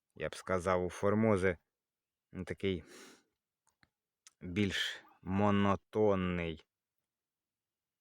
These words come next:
динний присмак, такий диня. Ну, може, трішки з ноткою ананаса.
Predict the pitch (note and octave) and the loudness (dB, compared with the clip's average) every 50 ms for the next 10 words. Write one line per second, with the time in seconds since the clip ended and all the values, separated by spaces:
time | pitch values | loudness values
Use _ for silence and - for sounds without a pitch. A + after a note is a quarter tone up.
0 | _ _ _ _ _ _ _ _ _ _ E2 E2 D#2+ D#2 - A2 A2 A2 G#2 G2 | _ _ _ _ _ _ _ _ _ _ -16 -16 -12 0 4 4 6 6 6 4
1 | F#2+ F#2+ F#2+ F#2 F2 E2 - - F#2 F2 E2+ D#2+ D2+ - - - - D#2+ D#2 D2+ | 2 0 0 -2 -2 -4 -6 -4 -4 -2 -2 -2 -4 -6 -10 -12 -10 -10 -10 -10
2 | - - D#2 D2+ - - E2+ E2 D#2+ D#2+ D#2 D2 F2+ F2+ F2 E2+ D#2+ D#2+ D#2 D2+ | -10 -10 -10 -10 -10 -10 -12 -12 -12 -8 -6 -4 -4 -2 -2 -4 -6 -8 -8 -12
3 | - _ _ _ _ _ D#3+ D#3+ F3 E3 B2 F#2+ F#2 F2 E2 D#2 E2 - - - | -14 _ _ _ _ _ -8 -4 -2 -2 0 2 2 2 0 -2 -6 -10 -8 -6
4 | E2+ E2+ - - - - D#2+ - _ _ _ _ _ _ _ _ _ _ _ _ | -6 -4 -6 -4 -4 -6 -6 -6 _ _ _ _ _ _ _ _ _ _ _ _
5 | _ _ _ _ _ _ _ _ _ _ _ _ _ _ _ _ _ _ _ _ | _ _ _ _ _ _ _ _ _ _ _ _ _ _ _ _ _ _ _ _
6 | _ - - E2 D#2+ E2 F#2+ F#2+ F#2 E2+ - - - - F2 E2 E2 D#2 D2+ - | _ -16 -12 -12 -6 -2 -2 0 0 -2 -4 -6 -8 -6 -4 -4 -4 -6 -8 -12
7 | _ _ _ _ _ _ _ _ _ _ - F2 F2+ F2+ E2+ D#2+ C2+ - - B1 | _ _ _ _ _ _ _ _ _ _ -6 -4 -4 -2 -2 -4 -6 -8 -10 -14
8 | A#1 A1 - - - - - | -14 -14 -16 -16 -18 -20 -20